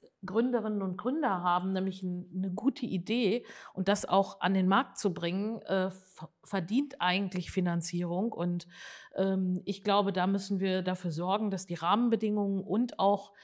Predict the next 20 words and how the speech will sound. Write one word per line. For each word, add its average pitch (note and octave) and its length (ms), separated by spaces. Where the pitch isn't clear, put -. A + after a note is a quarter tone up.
hinreichend G3+ 560
Kapital F3+ 560
dafür F3 260
da E3+ 260
ist. D3 120
Versicherer G#3+ 600
zum A3 200
Beispiel G3 540
machen F#3 320
fast - 420
gar F#3+ 180
nichts A3+ 280
im G#3+ 100
Bereich G3+ 400
Venture G3+ 300
Capital. G#3+ 600
Die F3 120
machen F3+ 320
ein - 20
bisschen, F3+ 560